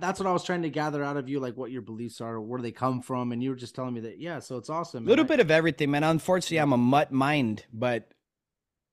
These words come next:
Speaker 2: I just go with what feels real, what, what, what resonates with, like you do, Josh. I think we all do. You
Speaker 1: Yeah.
Speaker 2: go with what resonates is true to your heart, and you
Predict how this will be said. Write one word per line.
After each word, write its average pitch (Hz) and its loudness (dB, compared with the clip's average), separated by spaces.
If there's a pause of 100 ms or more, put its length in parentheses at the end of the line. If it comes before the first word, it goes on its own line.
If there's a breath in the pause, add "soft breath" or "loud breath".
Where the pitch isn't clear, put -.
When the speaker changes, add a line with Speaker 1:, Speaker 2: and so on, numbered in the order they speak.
(340)
Speaker 2:
I 135 -2
just 160 -8
go 143 0
with 135 -2
what 139 -4
feels 156 -4
real, 117 -4
what, 110 -8
what, 135 -4
what 143 0
resonates 165 0
with, 160 -8 (160 loud breath)
like 269 2
you 359 8
do, 151 2
Josh. 117 -2
I 180 -4
think 247 -4
we 262 2
all 302 8
do. 123 0 (200 loud breath)
You 151 0
Speaker 1:
Yeah. 110 -6
Speaker 2:
go 170 4
with 208 0
what 156 2
resonates 160 -2
is 135 -6
true 170 -4
to 165 -4
your 120 -4
heart, 143 -4
and 117 -4
you 107 -6